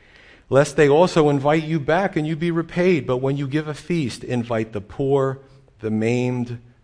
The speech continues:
the lame, the blind, and you will be blessed because they cannot repay you,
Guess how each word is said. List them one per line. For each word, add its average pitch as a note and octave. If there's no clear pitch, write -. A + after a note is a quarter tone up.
the G#2+
lame, G#2+
the F#2+
blind, G#2+
and G#2+
you B2+
will B2+
be A#2
blessed G#2+
because G#2+
they G#2+
cannot A2
repay G2+
you, F#2